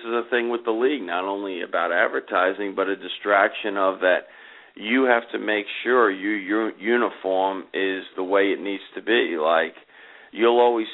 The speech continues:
see players pull their socks up, tuck their shirt in, and they're supposed to do that. And if they don't do that, they could be fined for it. You know, it's crazy, you know, a brutal game like this, and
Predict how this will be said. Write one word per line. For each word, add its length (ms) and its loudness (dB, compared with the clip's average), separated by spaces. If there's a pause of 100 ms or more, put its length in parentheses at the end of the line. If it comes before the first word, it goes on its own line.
see 140 -8 (160)
players 400 2 (180)
pull 200 0
their 160 -2 (100)
socks 400 -2
up, 320 4 (300)
tuck 240 2
their 160 -6 (120)
shirt 300 0
in, 220 -10 (560)
and 180 -4
they're 240 0
supposed 300 0 (100)
to 80 -16
do 300 -2
that. 520 -2
And 140 -6
if 160 -4
they 180 0 (120)
don't 340 2
do 200 -10
that, 340 -2 (280)
they 220 -2
could 120 -12
be 120 -10 (120)
fined 360 0 (100)
for 260 -6
it. 160 -14
You 120 -8
know, 120 -4
it's 140 -8
crazy, 460 0
you 160 -10
know, 200 -8
a 60 -20
brutal 340 0
game 300 -2
like 280 -4
this, 220 0 (120)
and 160 -8